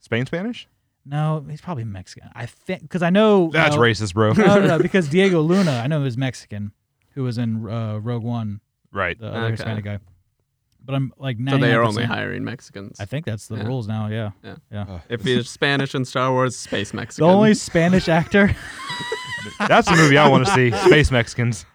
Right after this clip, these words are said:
Speaker 2: The only,
Speaker 3: I'd watch that one.
Speaker 2: uh, Spanish actor I know of, I think it's Javier Bardem,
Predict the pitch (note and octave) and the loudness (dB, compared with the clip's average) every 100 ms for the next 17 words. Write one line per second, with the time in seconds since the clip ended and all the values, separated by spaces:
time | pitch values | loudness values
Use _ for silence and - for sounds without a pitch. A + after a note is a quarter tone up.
0 | _ D3 D3+ E3+ F#3 F3+ E3 D#3 D3 C#3+ | _ -4 0 0 0 2 2 2 0 0
1 | C#3 C3 C3 B2+ B2 B2 A#2+ A#2 - _ | 0 0 -2 -4 -4 -6 -6 -8 -14 _
2 | _ _ _ _ - D3 C#3+ B2 C3+ A2 | _ _ _ _ -10 -6 -4 -4 -6 -4
3 | A#2+ B2+ B2+ A#2+ A#2 A2+ - D#3 D#3 A#2 | -4 -2 -2 -2 -2 -4 -6 -6 -6 -6
4 | B2+ A#2 A2+ A2+ G#2+ A2+ A2+ | -6 -4 -6 -6 -6 -6 -6